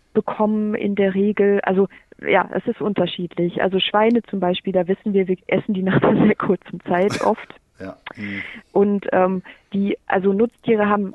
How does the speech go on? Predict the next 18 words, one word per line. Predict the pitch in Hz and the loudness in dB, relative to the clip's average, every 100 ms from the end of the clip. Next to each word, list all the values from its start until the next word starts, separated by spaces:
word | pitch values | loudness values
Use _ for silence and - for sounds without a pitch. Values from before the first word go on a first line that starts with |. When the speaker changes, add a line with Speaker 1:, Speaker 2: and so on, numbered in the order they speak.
| - | -2
Speaker 1:
oft, | 196 208 _ _ | -2 -2 _ _
haben | - 214 202 - _ _ - | -4 -2 -2 -6 _ _ -16
sehr | 180 202 233 | -2 2 2
genaue | 226 208 208 214 | 2 0 2 0
Identifikationsnummern. | 208 196 196 - - 190 - 196 190 - - 180 185 190 202 269 392 - | 0 -2 -2 -8 -2 -2 -2 -4 -4 -6 -10 -4 -2 0 2 0 -2 -4
Also | 202 185 | -4 0
wir | 196 | -2
können | - 226 240 | 2 2 2
die | 202 | 0
In-, | - 202 - | 0 -4 -2
Individuen | - 196 190 190 226 240 226 - - | -4 -2 -2 0 2 2 2 -2 -2
indifi-, | 208 196 - 190 _ _ | 0 0 -2 -6 _ _
äh, | - 196 | 0 2
identifizieren. | 196 202 208 185 - - - 170 202 269 | 2 2 0 -4 -10 -12 -8 -2 0 0
Das | 220 196 | -2 -6
ist | - | -6
das, | 175 196 | -4 -4
was | - | -4